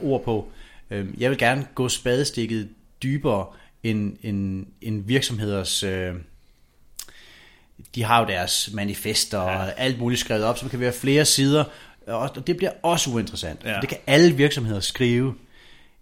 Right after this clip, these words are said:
Speaker 1: Jeg vil gerne spadestikket dybere og, øh, og høre nogle personlige historier.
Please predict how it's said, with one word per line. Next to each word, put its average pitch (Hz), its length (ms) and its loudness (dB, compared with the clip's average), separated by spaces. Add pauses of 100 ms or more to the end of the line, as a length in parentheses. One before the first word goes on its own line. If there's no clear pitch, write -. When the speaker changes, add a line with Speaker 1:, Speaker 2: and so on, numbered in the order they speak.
(120)
Speaker 1:
Jeg 139 100 2
vil 156 80 -2
gerne 156 260 4
spadestikket 143 680 0 (160)
dybere 139 460 0 (340)
og, 110 380 2
øh, 98 160 -4 (100)
og 113 100 -4
høre 135 140 4
nogle 139 160 2
personlige 117 440 2
historier. - 340 -10